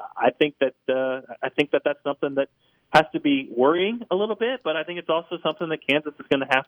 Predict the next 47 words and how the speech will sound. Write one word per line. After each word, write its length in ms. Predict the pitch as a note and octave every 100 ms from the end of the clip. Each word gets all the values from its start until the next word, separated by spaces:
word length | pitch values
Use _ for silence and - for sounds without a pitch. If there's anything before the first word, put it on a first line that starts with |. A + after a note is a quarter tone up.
| -
to 160 | A2+ - _ _ _ -
definitely, 560 | C#3 D#3 D3+ C#3+ C3+ B2+ -
um, 360 | A#2 A#2 A2+ A#2+ _ _ -
take 140 | - C3
a 120 | B2 - _ -
close 260 | - D#3+ -
look 160 | E3+ F3+
at 160 | D3+
in 80 | D3+
this 100 | D#3+
offseason 520 | D3 E3 - C#3 C#3+ C3+
to 60 |
try 220 | - A2+
to 80 | D3+
bring 220 | C3+ C3+
in 80 | E3
some 120 | D#3 D3+
people 340 | D#3 D#3 G3+
that 120 | F3+ B2+
they 120 | - C#3+
might 240 | D3+ D#3+
think 160 | - D#3+
are, 160 | D#3+ -
are 100 | C#3
better 300 | - D3 F3+
than 140 | E3
the 120 | D#3+
options 300 | D#3 E3 E3 -
they 80 | D#3+
currently 340 | F3 E3 D#3+
have 220 | D3+ E3
if 80 | B2+
they 120 | -
don't 160 | C#3 C#3
think 140 | D3 -
they 100 | B2+
have, 240 | C3+ C3 _ _ - -
uh, 100 | B2+
the 100 | A#2+
right 200 | B2+ C3
guys 160 | B2+ B2
in 60 |
the 80 | B2
program 360 | - C#3 C3+ B2+
right 160 | C3
now. 340 | A#2+ C3+ C#3+ B2+
And, 180 | A2